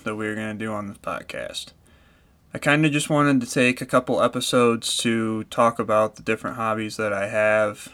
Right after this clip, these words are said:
I don't wanna make these episodes super long, so I figured that this was the best way to do it by just cu-, tackling a couple at a time and, uh,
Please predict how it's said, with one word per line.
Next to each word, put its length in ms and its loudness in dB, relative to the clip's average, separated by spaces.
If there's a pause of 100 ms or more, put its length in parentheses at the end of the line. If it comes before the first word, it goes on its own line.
I 80 -2
don't 160 -2
wanna 200 -4
make 300 -8
these 260 -6
episodes 600 -6
super 420 0
long, 480 0 (880)
so 140 0
I 80 0
figured 420 -4
that 160 -8
this 180 -6
was 180 -10
the 60 -10
best 320 -2
way 200 -2
to 100 -4
do 240 -2
it 260 -4 (600)
by 140 4
just 220 0
cu-, 300 2
tackling 460 6
a 40 0
couple 400 2
at 120 4
a 60 -2
time 520 -6 (240)
and, 320 -8
uh, 380 -4